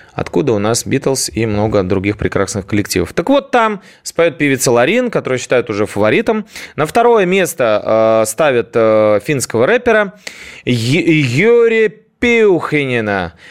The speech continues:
Ну, а на третье, кого бы вы думали? Ну, конечно, Украину, дуэт. Один, э, черный, другой белый. Едет от, э, два веселых гуся из города Тернополя. Едут, э, в... Ливерпуль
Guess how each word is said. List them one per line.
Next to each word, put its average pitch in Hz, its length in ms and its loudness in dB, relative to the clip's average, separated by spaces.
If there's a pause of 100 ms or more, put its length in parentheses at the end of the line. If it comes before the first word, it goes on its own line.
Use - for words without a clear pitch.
(120)
Ну, 185 160 2
а 220 100 2
на 202 140 0
третье, 220 460 0
кого 180 260 2
бы 170 80 -8
вы 180 120 0
думали? 185 280 0
Ну, 233 220 0
конечно, 214 760 0
Украину, 175 640 2
дуэт. 156 560 2 (460)
Один, 160 440 0
э, 147 400 2
черный, 147 360 0
другой 127 340 0
белый. 202 460 2 (180)
Едет 135 560 -2
от, - 320 0
э, 117 680 2
два 135 240 2
веселых 123 400 0
гуся 131 300 0
из 113 200 0
города 113 300 0
Тернополя. 160 720 0 (300)
Едут, 147 680 0
э, 123 340 4
в... 147 360 0 (420)
Ливерпуль 196 720 2